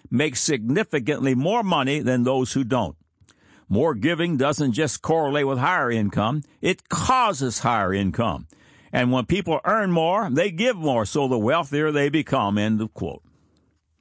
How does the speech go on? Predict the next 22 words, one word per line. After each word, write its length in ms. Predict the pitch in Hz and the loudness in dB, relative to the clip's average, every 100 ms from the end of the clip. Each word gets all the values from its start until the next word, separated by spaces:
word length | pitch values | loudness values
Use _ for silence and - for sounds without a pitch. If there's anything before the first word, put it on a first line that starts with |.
| _ _ _ | _ _ _
Imagine. 540 | 101 92 92 82 71 - _ _ _ _ _ - | -6 -2 0 -2 -6 -16 _ _ _ _ _ -8
Deuteronomy 720 | 160 220 180 165 156 147 135 | -2 0 2 2 2 0 0
twenty-eight, 560 | - 143 135 127 131 120 | 0 -2 0 0 0 0
verses 400 | 123 110 107 90 | -2 -2 -2 0
one 220 | 113 117 | 0 0
and 160 | 104 | -2
two 140 | - 113 | 0 -2
and 140 | 101 | 0
verse 300 | 95 110 - | -2 -2 -2
eight 220 | 110 110 | -4 -2
as 240 | 104 98 87 | -2 -2 -2
literal, 580 | 92 117 90 85 87 82 _ _ | 0 0 0 -2 -4 -8 _ _
for 240 | - 98 95 | -6 -2 -2
it 120 | 104 | -4
surely 640 | - 107 92 95 98 90 | -6 -4 -2 -2 -2 -4
is. 320 | 80 67 - - - - | -6 -8 -12 -14 -16 -4
"And 120 | 110 | 0
it 140 | 175 | 0
shall 280 | - 175 175 | 0 0 0
come 260 | - 160 160 | 0 -2 -2
to 80 | 156 | -4
pass, 540 | 131 110 98 120 - | -2 -2 -2 -6 -12